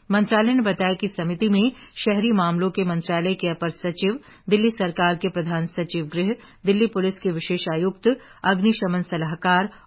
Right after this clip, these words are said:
और अन्य शामिल होंगे। ये समिति तीस दिन में अपनी रिपोर्ट सौंपेगी। इस बीच संसद के दोनों सदनों में आज इस मुद्दे पर चर्चा हुई।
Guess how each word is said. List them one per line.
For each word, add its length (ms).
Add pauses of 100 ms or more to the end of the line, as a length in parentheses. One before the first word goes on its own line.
और 260
अन्य 440
शामिल 360
होंगे। 340 (360)
ये 100
समिति 560 (260)
तीस 300
दिन 140
में 180
अपनी 560
रिपोर्ट 440
सौंपेगी। 720 (600)
इस 160
बीच 200
संसद 400
के 140
दोनों 300
सदनों 420
में 240
आज 200
इस 180
मुद्दे 260
पर 160
चर्चा 400
हुई। 180